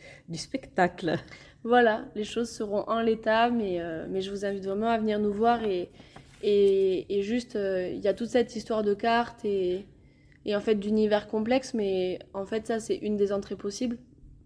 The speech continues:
Speaker 2: L'autre entrée possible, c'est juste aussi de venir voir et de prendre ce qu'on est en train de voir et de le vivre avec nous sur le moment. Euh, voilà.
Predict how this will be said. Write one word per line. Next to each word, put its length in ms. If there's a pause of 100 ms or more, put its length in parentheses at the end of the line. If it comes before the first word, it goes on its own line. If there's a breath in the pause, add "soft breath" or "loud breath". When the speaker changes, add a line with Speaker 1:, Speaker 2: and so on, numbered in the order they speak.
(200)
Speaker 2:
L'autre 360
entrée 180
possible, 360
c'est 160
juste 220
aussi 200
de 140
venir 280
voir 220
et 60
de 80
prendre 260
ce 60
qu'on 160
est 40
en 80
train 180
de 60
voir 320
et 120
de 120
le 80
vivre 200
avec 320
nous 60
sur 180
le 60
moment. 280 (600 soft breath)
Euh, 400 (300)
voilà. 240